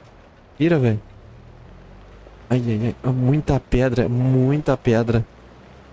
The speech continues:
Cara, será que com algum desses dois a gente vai chegar no final? Ih, a água tá ali embaixo já. E agora? O que que vai ser da gente nisso aqui, mano?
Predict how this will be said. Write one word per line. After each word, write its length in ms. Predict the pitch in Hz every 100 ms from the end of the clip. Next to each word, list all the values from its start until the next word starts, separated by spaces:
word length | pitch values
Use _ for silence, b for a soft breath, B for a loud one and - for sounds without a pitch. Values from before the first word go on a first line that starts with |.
| - - - - - - 85 82 - - - - - - - - - -
Cara, 180 | 131 151
será 220 | - 135
que 120 | -
com 260 | - 151 151
algum 340 | 143 120 160
desses 320 | 156 160 - 123
dois 220 | 147 151
a 20 |
gente 140 | 151
vai 160 | 139 147
chegar 280 | 165 131 143
no 120 | 147
final? 440 | - 139 127 139 135 - - -
Ih, 100 | 87
a 80 | 123
água 140 | 127
tá 80 | 143
ali 120 | 131
embaixo 340 | 131 120 120 110
já. 160 | 110 113 - - - - - - - - - - - - -
E 60 | 131
agora? 320 | 117 123 120
O 1500 | 117 - - - - - - - - - - - - - -
que 220 | - 123 156
que 180 | -
vai 220 | 202 190 151
ser 180 | -
da 220 | 147 151 113
gente 340 | 120 143 -
nisso 180 | 190 285
aqui, 240 | - -
mano? 260 | 123 113